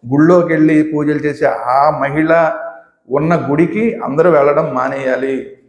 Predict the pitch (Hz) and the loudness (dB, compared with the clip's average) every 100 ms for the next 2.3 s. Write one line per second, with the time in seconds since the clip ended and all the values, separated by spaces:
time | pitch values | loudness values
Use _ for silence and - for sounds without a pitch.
0 | _ _ - 147 170 214 214 214 - - | _ _ -2 0 2 2 2 0 -4 -2
1 | 120 151 165 170 170 170 175 180 165 160 | 0 0 2 0 0 -2 -2 0 0 2
2 | 160 156 185 | 0 0 -4